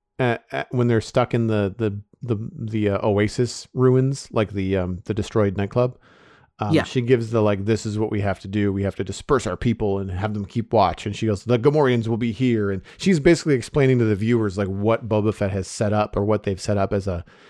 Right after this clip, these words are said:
Speaker 1: as a net for the, um, for the Pike Syndicate, um,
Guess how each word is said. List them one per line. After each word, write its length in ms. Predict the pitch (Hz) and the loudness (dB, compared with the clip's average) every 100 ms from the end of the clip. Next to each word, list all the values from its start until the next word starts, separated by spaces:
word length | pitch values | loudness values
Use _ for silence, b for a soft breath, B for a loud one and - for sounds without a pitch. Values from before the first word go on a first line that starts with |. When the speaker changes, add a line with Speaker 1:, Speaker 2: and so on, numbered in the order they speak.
| b - | b -2
Speaker 1:
as 100 | 107 | 0
a 80 | 98 | 0
net 420 | 110 117 - - b b _ | 2 0 -2 -10 b b _
for 180 | - 127 | -2 0
the, 300 | 117 104 98 | 0 0 0
um, 300 | 87 87 - | -2 -6 -8
for 120 | 104 | -8
the 80 | 104 | -4
Pike 260 | 104 98 | -2 -4
Syndicate, 460 | - 101 - - - b b b - | -6 -8 -8 -12 -14 b b b -8
um, 340 | 95 90 90 | -6 -6 -10